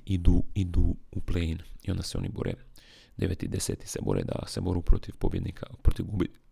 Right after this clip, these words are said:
pardon, <laughs> protiv gubitnika sedmog i osmog i tako dalje. Na istoku su play-in išli Celtics, Wizards, Pacers i Hornets i oni su već djelomično i odigrali neke utakmice. Na zapadu je situacija sljedeća.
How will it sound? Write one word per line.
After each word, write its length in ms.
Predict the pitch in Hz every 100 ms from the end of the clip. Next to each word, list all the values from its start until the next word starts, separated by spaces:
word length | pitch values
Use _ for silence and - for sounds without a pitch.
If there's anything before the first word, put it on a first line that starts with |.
| - - _ -
pardon, 260 | 85 87 80 -
<laughs> 160 | - -
protiv 220 | - 101
gubitnika 420 | 90 90 - 90
sedmog 320 | 90 92 90 92
i 40 |
osmog 260 | 92 - -
i 20 |
tako 180 | - -
dalje. 160 | - - - - - - - - - - - _ _ _ - - -
Na 120 | 120
istoku 360 | - - -
su 140 | - -
play-in 320 | - 104 104
išli 260 | 101 98 -
Celtics, 520 | - 110 - - -
Wizards, 460 | 101 95 92 - -
Pacers 440 | 101 - - -
i 40 |
Hornets 480 | - 127 123 110 - - - - - - - _ - _ _ - - -
i 220 | 107 92 92
oni 160 | 95 90
su 180 | - 98
već 240 | 95 - - - -
djelomično 420 | 101 95 92 -
i 60 | 95
odigrali 360 | 95 92 -
neke 220 | 117 - -
utakmice. 460 | 117 127 131 - - - - - - - - - - - - -
Na 160 | 123
zapadu 400 | 104 113 - 110
je 60 | 101
situacija 460 | - 110 107 -
sljedeća. 440 | - - 127 123